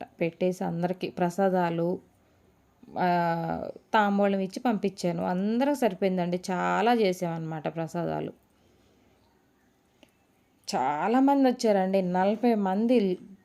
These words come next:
బాగా వచ్చారన్నమాట. నలభై మంది పైనే వచ్చారు మా ఇంటికి ఈసారి. అలాగ అన్నీ కింద పడేసుకోకుండా కవర్లలో పెట్టేసి ముందుగానే పెట్టి ట్రై, ట్రేలో పెట్టుకున్నాము. అప్పుడప్పుడు అంటే కన్ఫ్యూజ్ అవుతాం కదా,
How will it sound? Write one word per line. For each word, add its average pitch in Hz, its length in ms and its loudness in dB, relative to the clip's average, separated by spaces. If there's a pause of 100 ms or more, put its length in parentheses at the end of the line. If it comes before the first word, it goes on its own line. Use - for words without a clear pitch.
(200)
బాగా 175 640 2
వచ్చారన్నమాట. 175 720 0 (380)
నలభై 185 440 -2
మంది 185 300 -2
పైనే 226 440 0
వచ్చారు 185 420 0
మా 170 160 -6
ఇంటికి 165 420 -6 (120)
ఈసారి. 160 460 -6 (1080)
అలాగ 175 260 2
అన్నీ 214 320 2
కింద 233 220 0
పడేసుకోకుండా 208 840 2
కవర్లలో 185 600 4
పెట్టేసి 170 460 0
ముందుగానే 185 500 2
పెట్టి 180 340 -2
ట్రై, 180 420 4
ట్రేలో 208 420 0
పెట్టుకున్నాము. 170 680 -2
అప్పుడప్పుడు 180 880 -2
అంటే 196 360 2
కన్ఫ్యూజ్ 220 480 0
అవుతాం 160 360 -2
కదా, 202 360 -2